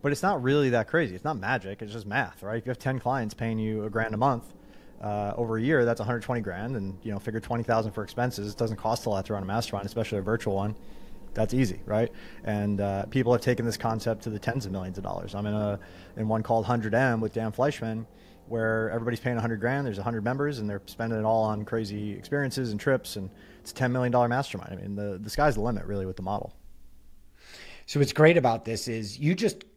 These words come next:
Speaker 2: quickly exposed to people that you don't have to have a ginormous brain and a framework and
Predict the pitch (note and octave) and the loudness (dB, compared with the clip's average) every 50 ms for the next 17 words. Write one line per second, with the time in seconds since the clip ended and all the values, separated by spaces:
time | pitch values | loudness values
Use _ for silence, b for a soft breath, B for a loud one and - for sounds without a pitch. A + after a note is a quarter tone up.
0 | _ - - - - D#3 D#3 D#3 - D3 A#2 B2 B2 A#2 A2+ - - C#3 C3 - | _ -18 -8 -2 2 2 2 2 0 -2 -2 -2 -2 -2 -4 -4 -4 -4 -2 -2
1 | - - - - C#3+ C#3 C#3+ C#3 C#3 B2 - - - B2 G2+ - A2+ G2+ - G2+ | -4 -2 2 4 6 6 6 6 4 2 -2 -4 -6 -6 -4 -2 -4 -2 -2 -2
2 | G2+ G2+ - - B B B B B B B B B B B - C#3 C#3+ D3 D3 | -2 -4 -6 -10 B B B B B B B B B B B 2 2 2 2 0
3 | D3+ C#3 C3 E3+ A3 C#4 C4+ B3 D3 C3 B2 - D#3+ D#3+ D#3+ D3+ - - - C#3+ | 0 4 6 6 8 8 8 6 4 2 0 2 2 2 2 0 -2 0 2 4
4 | C3+ B2+ A#2+ A#2+ A2+ - b b b b b b - C#3+ D3+ C#3+ C#3 C#3+ B2+ A#2 | 4 4 4 2 0 -4 b b b b b b 2 2 4 4 4 2 2 -2
5 | - - C#3+ C3+ B2+ B2 B2 A#2+ A#2+ A#2 A2+ G#2 D3+ C3+ C3 C3 B2 C3 C#3 D3 | -2 0 2 4 4 4 4 2 2 0 0 2 4 4 6 6 4 4 4 4
6 | D3 D3 D3 C#3 - - - - A#2+ B2+ C3+ B2+ B2 B2 A#2+ A#2+ B2 B2 - B2+ | 4 4 2 2 0 -2 -4 -2 0 2 2 2 2 2 2 0 0 -2 -2 -2
7 | A2 G2 - - - C#3 C3+ C3+ C#3+ C#3 C3+ C3 C3+ C3 B2+ B2 B2 A#2 - - | -2 -2 -2 0 2 4 4 4 4 4 4 4 6 6 6 4 2 0 -2 -6
8 | - - - A#2+ A2 A2 A2 G#2+ G#2+ G#2 | -8 -4 -2 0 2 2 2 2 2 0